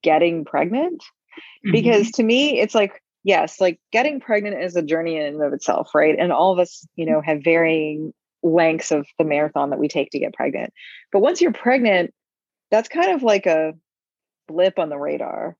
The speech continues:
Speaker 1: right? Because in the span of your, the rest of your life or your child's life, it's just a moment, you know?
Speaker 2: Yeah.
Speaker 1: And,
Speaker 2: <laughs>
Speaker 1: and so I wish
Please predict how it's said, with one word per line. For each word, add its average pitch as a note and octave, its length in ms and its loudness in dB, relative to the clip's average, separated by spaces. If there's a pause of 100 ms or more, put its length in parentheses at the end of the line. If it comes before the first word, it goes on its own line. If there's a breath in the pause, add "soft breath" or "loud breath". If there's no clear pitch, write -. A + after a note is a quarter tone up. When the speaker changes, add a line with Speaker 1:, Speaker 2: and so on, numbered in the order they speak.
Speaker 1:
right? E3 340 2 (360 loud breath)
Because G3 260 2
in G3+ 100 0
the F3+ 80 -2
span A#3 640 0
of E3+ 160 -6
your, E3 520 0
the E3+ 100 -2
rest E3 340 -4
of F3 80 -2
your D#3+ 200 2
life D3 380 0
or D#3+ 80 0
your D3+ 160 0
child's E3 440 0
life, F#3+ 320 2
it's F3 200 -4
just F3+ 220 -4
a E3+ 60 0
moment, D#3 680 0
you D#3+ 80 -6
know? D#3+ 260 0 (680 loud breath)
Speaker 2:
Yeah. F#3 40 4
Speaker 1:
And, F3+ 480 2 (400)
Speaker 2:
<laughs> C4 480 2
Speaker 1:
and G#3 300 2
so G#3+ 560 0 (200 loud breath)
I F#3 260 0
wish F#3+ 640 -6